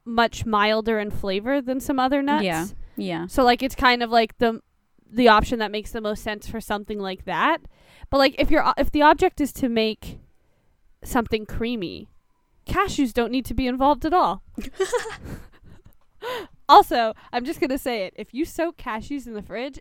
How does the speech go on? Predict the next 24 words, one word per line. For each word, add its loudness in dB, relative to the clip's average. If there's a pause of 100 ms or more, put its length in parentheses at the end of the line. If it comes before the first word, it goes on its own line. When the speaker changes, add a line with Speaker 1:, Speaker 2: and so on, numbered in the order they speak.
Speaker 1:
and -6
forget -10
about -8
them, -2 (720)
they 0
are 0
disgusting. -10
Speaker 2:
Oh, -4
God, -6
no. -8
Speaker 1:
It 4
is -8
truly 0
my 0
worst -6
nightmare. -6
That's -10
Speaker 2:
Oh -4
Speaker 1:
happened -4
Speaker 2:
my -14
Speaker 1:
to -14
me -6
Speaker 2:
God. -8
Speaker 1:
once. -2